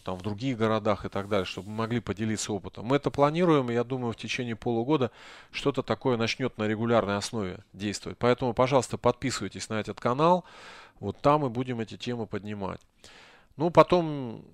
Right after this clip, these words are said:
я регулярно выкладываю какие-то, какую-то информацию по, по это-, по этой теме на своих страничках в Фейсбуке.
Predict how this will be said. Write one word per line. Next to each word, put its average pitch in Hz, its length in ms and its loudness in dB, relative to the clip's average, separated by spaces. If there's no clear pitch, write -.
я 123 220 6
регулярно 131 480 4
выкладываю 113 600 2
какие-то, 101 640 -6
какую-то 110 400 -8
информацию 113 640 -2
по, 101 440 -4
по 110 80 -4
это-, 104 220 -6
по - 160 -6
этой 101 220 -4
теме 95 380 -12
на 101 160 -10
своих 113 260 2
страничках 120 640 -2
в - 140 -18
Фейсбуке. 113 640 -4